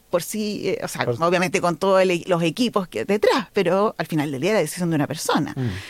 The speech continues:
Speaker 1: Ahora tenemos un, un, un cuerpo colegiado que es el to-, que toma una decisión por mayoría. ¿Ah? Entonces esa es la forma que,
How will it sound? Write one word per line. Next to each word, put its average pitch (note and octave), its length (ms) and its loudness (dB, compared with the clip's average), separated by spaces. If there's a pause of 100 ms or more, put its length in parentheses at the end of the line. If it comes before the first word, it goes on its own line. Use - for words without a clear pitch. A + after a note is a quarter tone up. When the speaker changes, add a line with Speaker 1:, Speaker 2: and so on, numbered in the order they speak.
Speaker 1:
Ahora C#4+ 340 2
tenemos C4+ 360 2
un, G#3 340 0
un, F#3+ 220 -4
un F#3+ 160 -4
cuerpo G3+ 340 2
colegiado A3+ 540 2
que G#3 80 -4
es G#3 80 -2
el G3 100 -4
to-, G3+ 160 -4
que F#3+ 140 -4
toma A3 240 0
una G#3 140 0
decisión G#3 500 0 (460)
por B3 240 4
mayoría. A#3 580 2 (240)
¿Ah? B3+ 220 0
Entonces G#3+ 380 0
esa A#3+ 140 0
es A#3+ 80 0
la A3 100 0
forma A#3+ 320 2
que, D3 140 -8